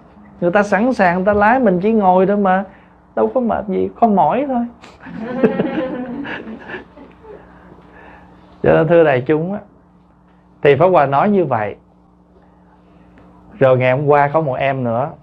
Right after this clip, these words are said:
cũng còn trẻ lắm. Thì em buồn là vì em bị một cái tai nạn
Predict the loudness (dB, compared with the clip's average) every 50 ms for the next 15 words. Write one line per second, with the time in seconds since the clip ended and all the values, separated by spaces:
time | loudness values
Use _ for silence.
0 | _ _ _ _ _ _ _ _ _ -10 -6 -4 -2 -2 0 2 2 4 4 4
1 | 2 2 0 -4 -6 -14 _ _ _ _ _ _ _ _ _ _ _ _ _ _
2 | _ _ _ _ _ _ -6 -4 0 2 2 2 2 2 2 2 2 2 2 0
3 | -4 -8 -16 _ _ _ _ _ _ _ _ -6 -4 -2 -2 -2 -2 -2 -2 -2
4 | 0 0 0 0 0 0 0 0 0 0 0 -2 -4 -6 -6 -8 -4 -2 -2 -2
5 | -2 -2 -4 -4 -4 -6 -8 -12